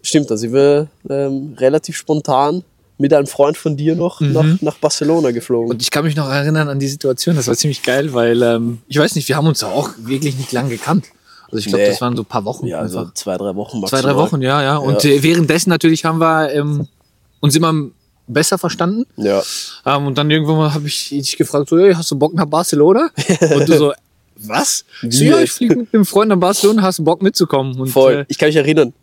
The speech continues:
Speaker 1: um, um dich kurz zu unterbrechen, ich kann mich erinnern. Ich war, das war so ein Großraumbüro. Und, äh, wir haben geredet, wir saßen so nebeneinander. Und ich bin rausgegangen, weil ich zum Termin musste. Und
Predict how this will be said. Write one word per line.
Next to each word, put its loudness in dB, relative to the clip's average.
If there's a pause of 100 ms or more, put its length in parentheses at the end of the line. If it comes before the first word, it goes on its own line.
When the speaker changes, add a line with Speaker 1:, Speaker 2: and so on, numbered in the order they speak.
Speaker 1:
um, 0
um 2
dich -8
kurz -2
zu -4
unterbrechen, 0
ich -20
kann 0
mich -2
erinnern. 2
Ich -8
war, 4 (320)
das -2
war 0
so 2
ein 2
Großraumbüro. 0 (260)
Und, -2
äh, 4
wir 4
haben 0
geredet, 2
wir 2
saßen 0
so 0
nebeneinander. 2 (320)
Und -4 (120)
ich -2
bin 4
rausgegangen, 2
weil 4
ich -2
zum 0
Termin 2
musste. 2 (200)
Und 0